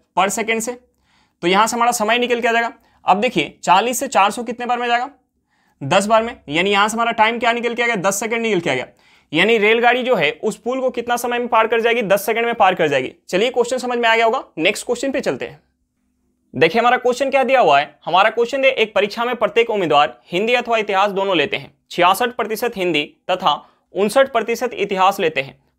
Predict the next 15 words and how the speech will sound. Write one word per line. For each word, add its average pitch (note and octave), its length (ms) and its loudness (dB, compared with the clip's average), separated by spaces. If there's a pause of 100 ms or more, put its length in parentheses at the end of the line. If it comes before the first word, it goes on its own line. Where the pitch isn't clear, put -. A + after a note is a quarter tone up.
कुल C4 140 0
उम्मीदवारों A3+ 500 2
की A#3 100 -2
संख्या D#3+ 320 -2 (220)
तीन A3 180 -2
हजार G3+ 240 0
थी। A#2+ 260 -10 (340)
कितने A3 260 -2
उम्मीदवारों A3+ 520 4
ने D3+ 220 -2 (120)
हिंदी A3+ 340 -2
और B3+ 120 -2
इतिहास G#3+ 340 0
दोनों F#3 260 0
लिए? C3 240 -4